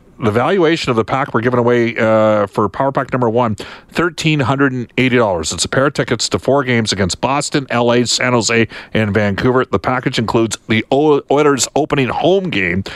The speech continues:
which will be on October eighteenth, plus the three Pacific Division games. So Boston's the opponent. Here we go. In the two thousand six Stanley Cup playoff run, the Edmonton Oilers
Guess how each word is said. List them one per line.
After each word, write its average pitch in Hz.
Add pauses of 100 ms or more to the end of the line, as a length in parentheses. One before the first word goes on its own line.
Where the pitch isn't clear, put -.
(160)
which 110
will 107
be 110 (360)
on 117
October 123
eighteenth, 117
plus -
the 104
three 110
Pacific 104
Division 98
games. 87
So 127
Boston's 139
the 117
opponent. 104 (480)
Here 214
we 208
go. 147 (1120)
In 131
the 131
two 208
thousand 151
six - (260)
Stanley 160
Cup 151 (100)
playoff 139
run, 110 (1040)
the 120
Edmonton 165
Oilers 139